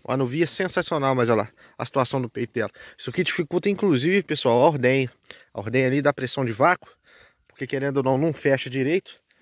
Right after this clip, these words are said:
então dificulta bastante. O primeiro animal que eu vou mostrar pra vocês, pessoal, não tinha jeito. Ela tava no pico, ela chegou a produzir quarenta e dois litros de leite por dia. Agora ela vem corrigindo,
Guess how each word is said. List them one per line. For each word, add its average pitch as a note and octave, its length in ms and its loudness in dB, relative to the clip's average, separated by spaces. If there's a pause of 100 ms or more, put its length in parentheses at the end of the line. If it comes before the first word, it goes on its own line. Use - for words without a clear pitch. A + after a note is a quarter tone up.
(120)
então B2+ 120 -10
dificulta C3 520 -10
bastante. C3 560 -4 (640)
O - 60 -18
primeiro A#3+ 300 4
animal G#3+ 300 4
que - 60 -10
eu G3+ 40 -6
vou F#3+ 100 -2
mostrar F#3+ 280 -4
pra F3 80 -10
vocês, G#3+ 320 0
pessoal, F3+ 260 -4
não G3 140 -2
tinha F#3+ 240 0
jeito. G3+ 380 2 (160)
Ela E3 180 2
tava G3 240 0
no F#3+ 100 -2
pico, A3+ 300 -4
ela E3+ 80 0
chegou E3+ 260 0
a F3 60 0
produzir E3 300 -6
quarenta F#3 440 2
e F#3 40 -2
dois D#3+ 240 0
litros D3 240 -8
de C#3+ 60 -6
leite D3 180 -4
por F#3 180 -6
dia. G3+ 300 -4 (420)
Agora D3 300 4
ela D#3 160 4
vem D3+ 120 -4
corrigindo, E3+ 560 -2